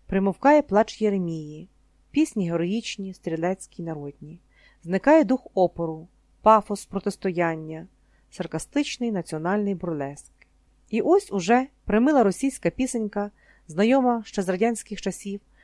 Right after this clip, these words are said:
починає домінувати над Майданом. «Оранжевої дяді, оранжевої тьоті, оранжевий верблюд». Це вже як лейтмотив Майдану, як його позивні. І що вона російська, то ми ж не якісь націоналісти.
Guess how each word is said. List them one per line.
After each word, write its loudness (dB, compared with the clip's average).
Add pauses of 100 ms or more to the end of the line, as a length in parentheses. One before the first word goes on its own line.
(160)
починає 0
домінувати -2 (140)
над -8
Майданом. -8 (580)
«Оранжевої 4
дяді, 2
оранжевої 0
тьоті, -6 (400)
оранжевий 0
верблюд». -4 (440)
Це 4
вже 0
як 2
лейтмотив 0
Майдану, -6 (400)
як -6
його 6
позивні. -2 (440)
І -6
що 2
вона 4
російська, 0 (440)
то -6
ми 2
ж -4
не 4
якісь 0
націоналісти. -2